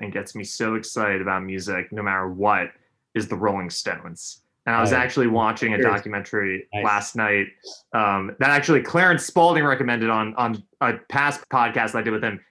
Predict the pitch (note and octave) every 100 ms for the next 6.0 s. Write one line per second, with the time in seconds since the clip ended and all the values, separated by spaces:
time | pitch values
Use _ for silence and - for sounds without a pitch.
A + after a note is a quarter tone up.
0 | _ - B2 C3+ C3 B2 A2 A#2 A2 G#2
1 | A2+ G#2 G2 G2+ G2+ A2 G2+ F#2+ - G2
2 | F#2 F#2 - G#2+ E2+ - G2 E2+ E2+ F#2
3 | F2+ G2+ F#2 E2 _ C3 A2+ G2+ F2 -
4 | - C3+ B2+ A#2+ A#2 - B2 A2+ G#2+ -
5 | A2 G#2+ - - - G2 F#2+ F2+ - -